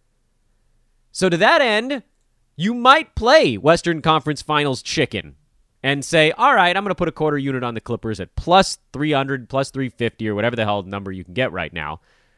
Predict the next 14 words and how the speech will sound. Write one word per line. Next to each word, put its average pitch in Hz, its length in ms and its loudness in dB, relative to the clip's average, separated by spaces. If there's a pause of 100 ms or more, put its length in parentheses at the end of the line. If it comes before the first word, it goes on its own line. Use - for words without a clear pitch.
(880)
That 120 300 -2 (280)
basically 147 380 0
Kawhi 139 280 0
Leonard 131 260 -4
comes 131 200 -4
back 101 440 -4 (260)
in 127 200 -4
a 120 40 -4
game, 117 420 -6
in 131 140 -2
a 131 40 -2
series 156 420 -2
that's 131 220 -4
like, 113 380 -6